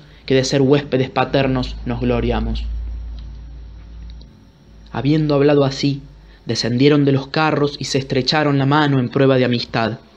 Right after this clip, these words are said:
Entonces Zeus Cronida hizo perder la razón a Glauco, pues permutó sus armas por las de Diomedes Tidida, las de oro por las de bronce,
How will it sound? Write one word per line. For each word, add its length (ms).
Entonces 640
Zeus 280
Cronida 540
hizo 280
perder 360
la 120
razón 500
a 80
Glauco, 580
pues 140
permutó 680
sus 220
armas 380
por 160
las 140
de 80
Diomedes 520
Tidida, 520
las 180
de 160
oro 300
por 120
las 120
de 80
bronce, 540